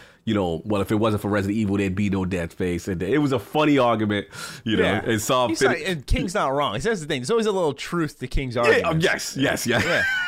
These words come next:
Speaker 2: There's always a little truth in there, you know?
Speaker 1: <laughs> Saul did drop kick him, though, 'cause Saul said, "Well, by your logic, then Alone in the Dark is the goat because Alone in the Dark." <laughs> It was funny.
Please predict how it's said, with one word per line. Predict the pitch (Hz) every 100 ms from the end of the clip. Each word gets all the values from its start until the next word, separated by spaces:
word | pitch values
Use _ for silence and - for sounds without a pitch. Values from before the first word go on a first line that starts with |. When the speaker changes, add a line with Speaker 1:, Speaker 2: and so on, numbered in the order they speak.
| -
Speaker 2:
There's | -
always | 226 202
a | 202
little | 185
truth | 139 202 185 -
in | 127
there, | 117
you | 123
know? | 160 - 254 - - - -
Speaker 1:
<laughs> | 240 262 233
Saul | - 214 214
did | 190 185
drop | 165 156 -
kick | 135
him, | 110
though, | 104
'cause | 101 104
Saul | 131 127 127
said, | 127 127 117 104 - -
"Well, | 117
by | 113 117
your | 117 147
logic, | 147 131 117 107
then | 110
Alone | 107 117 123
in | 113
the | 107
Dark | 123 131 127
is | 104
the | 98
goat | 110 92
because | 107 127 107
Alone | 110 123
in | 117
the |
Dark." | 104 117 - 147 -
<laughs> | - - - - -
It | 415
was | - 226
funny. | 214 180